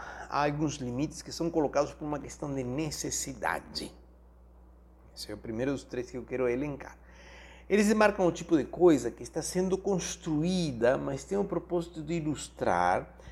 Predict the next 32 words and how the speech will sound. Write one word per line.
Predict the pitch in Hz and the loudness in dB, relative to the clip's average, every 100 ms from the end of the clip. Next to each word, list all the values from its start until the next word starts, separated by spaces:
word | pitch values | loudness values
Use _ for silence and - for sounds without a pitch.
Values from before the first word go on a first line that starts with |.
| - | -16
e | - | -14
fazer | - 160 147 131 185 | 4 6 6 6 4
entender | 196 175 180 139 120 92 85 82 87 - - - - | 4 0 -2 -4 -2 -4 -2 -2 -2 -6 -16 -20 -10
o | 156 | -4
jeito | 127 101 - 202 220 196 - | -2 0 6 6 6 0 -6
em | 127 123 | -6 -6
que | - | -8
se | - 113 | -10 -6
deve | 113 147 | -2 -2
proceder | 151 143 135 131 123 123 | -2 -6 -8 -8 -6 -4
em | 127 | -6
situações | 123 135 - 117 - 170 175 - - - - | -8 -8 -6 -6 -4 -4 -4 -6 -14 -20 -14
análogas, | - 196 185 151 113 98 85 71 - - - - - - | -8 -4 0 2 2 0 -4 -6 -8 -8 -6 -6 -10 -14
não | 147 - | -12 -10
idênticas, | 139 71 - - - - - - | -10 -12 -16 -20 -20 -20 -20 -18
análogas, | - 104 - - - - - - - - - - - | -12 -6 -6 -8 -20 -20 -20 -20 -20 -20 -20 -20 -14
né? | 120 160 | -10 -8
Ou | 175 | -10
seja, | - - - - - - | -8 -8 -8 -14 -20 -18
parecidas. | - 147 - 95 - - - - - - - - - - | -14 -8 -8 -8 -14 -20 -20 -20 -20 -18 -18 -16 -16 -4
O | 110 | 4
exemplo | 135 165 180 143 | 8 10 10 10
bíblico | 131 160 147 - 117 | 8 2 0 -4 -4
mais | 135 147 - | -2 -2 -6
clássico | - 117 143 175 - 113 - 107 | -2 4 4 2 -6 -10 -4 -2
é | |
o | 113 | 4
da | 139 | 4
mulher | 143 135 165 | 4 2 2
adúltera. | 180 139 147 135 - 98 82 | 2 2 2 2 -2 -2 -2
A | |
Torá | 98 131 131 190 - | 0 4 6 6 2